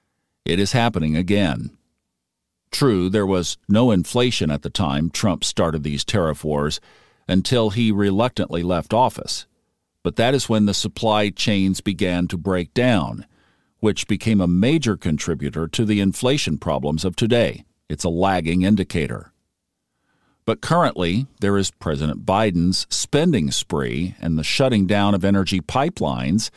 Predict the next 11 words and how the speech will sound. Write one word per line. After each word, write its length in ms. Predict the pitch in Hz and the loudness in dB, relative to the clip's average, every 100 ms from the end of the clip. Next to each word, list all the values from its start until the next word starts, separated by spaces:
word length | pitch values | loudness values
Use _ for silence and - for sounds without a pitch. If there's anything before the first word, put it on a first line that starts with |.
| - _ | -20 _
supplies, 920 | - - - 117 92 62 57 85 - - _ _ _ _ _ | -6 -6 -4 0 0 0 -4 -6 -6 -10 _ _ _ _ _
which 220 | 113 - | -2 0
started 500 | - - 117 110 95 | -2 2 2 2 0
soon 320 | - 143 127 | -2 2 4
after 320 | 117 120 - 98 | 4 2 0 -2
he 120 | 104 | -2
took 240 | - 107 | -2 0
office 460 | 123 139 - 107 - | 0 0 0 -2 0
and 300 | 101 123 120 | 0 0 2
continues 580 | 113 110 131 123 107 107 | 0 2 2 4 2 0
today. 540 | 117 127 123 62 95 | 0 2 2 -2 -8